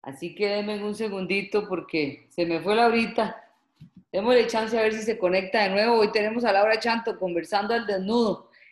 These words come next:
en un tema bastante importante y que se nos desconectó la invitada. Así que démosle unos momentitos para poder ver si se nos vuelve a conectar.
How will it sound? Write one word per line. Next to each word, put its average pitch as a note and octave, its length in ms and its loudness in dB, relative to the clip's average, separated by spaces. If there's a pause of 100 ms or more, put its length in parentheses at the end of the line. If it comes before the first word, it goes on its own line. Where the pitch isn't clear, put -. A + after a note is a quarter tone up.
en F#3 160 -2
un G#3 160 0
tema A#3+ 320 4
bastante A3 520 2
importante B3 1000 0 (420)
y A#3 340 -4
que B3 580 2
se G3 100 -4
nos G3 120 0
desconectó F#3+ 840 -2
la F#3+ 100 -4
invitada. F3+ 640 0 (440)
Así F3+ 320 -8
que A#3+ 140 0
démosle B3 380 2
unos C4 180 2
momentitos A#3+ 800 -4
para F#3+ 340 0
poder F3+ 340 -2
ver A#3 200 0
si B3 140 -10
se B3 120 -4
nos G3 220 -6
vuelve G3 220 -4
a A#3 100 -8
conectar. B3 680 -2